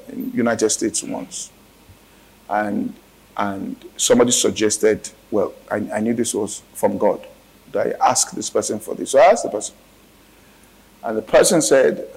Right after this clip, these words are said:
"Hmm, this thing you asked may not work." He said, "Because this so and so person you know, who is our boss here,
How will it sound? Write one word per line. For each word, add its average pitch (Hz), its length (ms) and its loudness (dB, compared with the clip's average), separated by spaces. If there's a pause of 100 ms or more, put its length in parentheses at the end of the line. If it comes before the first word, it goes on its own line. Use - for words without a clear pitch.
"Hmm, 104 140 -4 (160)
this 143 140 -4
thing 131 140 -2
you 127 140 -2
asked - 360 -2 (220)
may 123 120 -4
not 117 220 -2
work." - 280 -6
He - 1400 -20
said, - 160 6
"Because - 720 2 (300)
this 139 180 0
so 143 240 2
and 123 100 0
so 127 120 0
person 120 360 0
you 104 100 -2
know, 131 360 2 (400)
who 123 140 -2
is 107 260 -6 (160)
our 107 260 -2
boss - 380 4
here, 92 220 -4